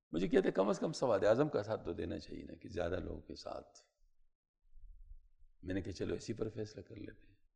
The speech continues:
کہتے، "کیا؟" میں نے کہا، "سارے مڈل ایسٹ کو ملا دو، جہاں جہاں عید ہے، اور صرف پاکستان کے ساتھ دیکھو اس کو، کن کی تعداد زیادہ ہے؟" ہاں جی،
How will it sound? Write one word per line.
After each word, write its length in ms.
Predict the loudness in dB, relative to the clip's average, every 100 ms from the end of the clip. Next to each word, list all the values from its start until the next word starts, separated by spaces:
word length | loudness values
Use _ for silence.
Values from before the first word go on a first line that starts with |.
| _
کہتے، 220 | -12 -10 -8
"کیا؟" 220 | -6 -8 -10 _ _ _ _ _ -20 -20 -20 -12
میں 100 | -4
نے 60 | -2
کہا، 60 | 2
"سارے 260 | 4 6
مڈل 280 | 4 2 2
ایسٹ 200 | 0 -2
کو 80 | -6
ملا 220 | -2 -2
دو، 140 | -2 -10 -18 _ _ _ _ _ _ _ _ _ -4
جہاں 200 | -2 0
جہاں 160 | 0
عید 300 | -2 -4 -6
ہے، 80 | -8 -14 -20 -20 -20 -20 -20 -20 _ -20 -20 -18 -20 -20 -20 -14
اور 120 | -8 -2
صرف 260 | -2 0
پاکستان 520 | -2 -4 -8 -8 -8
کے 100 | -10
ساتھ 200 | -14 -14 -14
دیکھو 180 | -14 -14
اس 140 | -18
کو، 120 | _ _ _ _ _ _ _ _ _ _ -20 -20 -20 -20 -20 _
کن 160 | -6 -4
کی 100 | -4
تعداد 280 | -4 -4
زیادہ 280 | -6 -10 -14
ہے؟" 100 | -14 -18 -20 -20 _ _ _ _ _ -20 _ _ _ _ _ _ _ _ _ 4
ہاں 140 | 4
جی، 120 | 4